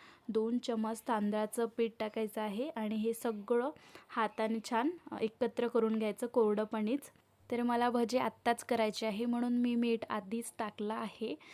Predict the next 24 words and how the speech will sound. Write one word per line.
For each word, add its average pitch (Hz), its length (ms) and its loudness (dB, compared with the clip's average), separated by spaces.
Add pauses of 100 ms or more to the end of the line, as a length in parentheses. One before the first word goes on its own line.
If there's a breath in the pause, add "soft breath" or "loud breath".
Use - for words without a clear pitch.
(200 loud breath)
जर 226 220 2
तुम्हाला 226 400 0
थोडं 233 220 0
लेट 233 420 0
करायचे 254 360 0
असेल 226 340 -2
भजे 220 320 0 (120)
तर 220 60 -2
यामध्ये 220 460 -2
मीठ 226 320 -2
नंतरच 226 600 -2
टाका, 208 260 -6
कारण 208 260 -4
मीठ 226 420 -2
टाकून 233 340 -2
झाल्यानंतर 220 640 -2
याला 208 260 -4
कोबीला 226 580 -2 (540 loud breath)
पाणी 226 300 0
सुटते 240 520 2 (380 loud breath)
आणि 214 420 -4
यामध्ये 233 380 2
आपण 247 300 0
एक 233 200 2